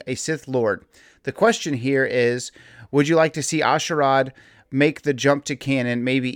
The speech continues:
even in the Obi-Wan show?" And this actually kinda goes hand in hand with, uh, my buddy Finn's question, which was, if you had to bring one person back into canon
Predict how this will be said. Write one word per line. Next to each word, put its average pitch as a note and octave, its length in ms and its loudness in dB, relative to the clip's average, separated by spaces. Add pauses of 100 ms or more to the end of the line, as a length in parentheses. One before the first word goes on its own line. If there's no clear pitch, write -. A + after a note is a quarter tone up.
even B2+ 160 -4
in A#2+ 100 -2
the A#2 160 -6
Obi-Wan B2+ 560 -2
show?" G#2 400 -8 (460)
And D3 100 0
this D3 140 -2
actually G#3 260 0
kinda D#3+ 220 -4
goes C#3 220 -2
hand C#3+ 260 -4
in C3+ 80 -4
hand C3+ 480 -4
with, B2+ 400 -2
uh, B2 240 0
my A#2+ 160 -4
buddy B2+ 280 0
Finn's F#3 320 -6
question, B2+ 460 -2
which B2+ 220 -4
was, B2 320 0 (240)
if B2+ 160 -6
you D#3+ 80 0
had D#3 100 2
to C#3+ 60 -4
bring C3 340 -2
one D3+ 220 0
person D3+ 340 -4
back C#3+ 260 -2
into B2+ 200 -6
canon C#3 560 -4